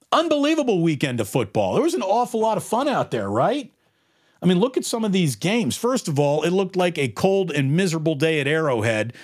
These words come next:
Certainly, if you're a Miami Dolphin, you didn't walk into, wanna walk into weather like that. Didn't bother the Chiefs, and the Chiefs had one of their best games of the entire year.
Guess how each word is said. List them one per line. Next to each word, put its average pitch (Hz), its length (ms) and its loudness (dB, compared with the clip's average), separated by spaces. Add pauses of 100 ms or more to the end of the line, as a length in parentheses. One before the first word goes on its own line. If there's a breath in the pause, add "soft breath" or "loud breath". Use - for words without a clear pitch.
(220 loud breath)
Certainly, 147 640 -2
if 117 100 -6
you're 139 120 2
a 127 60 2
Miami 127 460 0
Dolphin, 120 480 0
you 123 80 2
didn't 131 240 0
walk 127 280 2
into, 123 160 -2
wanna 120 260 0
walk 123 300 0
into 123 120 0
weather 117 280 0
like 101 280 0
that. 120 360 0 (360 loud breath)
Didn't 190 220 2
bother 190 340 2
the 151 160 0
Chiefs, 208 460 -2
and 151 80 -2
the 143 40 0
Chiefs 220 320 -2
had 156 100 -4
one 156 140 0
of 180 60 2
their 139 100 2
best 170 320 -2
games 180 320 0
of 143 80 -4
the 151 100 2
entire 147 460 0
year. 107 640 0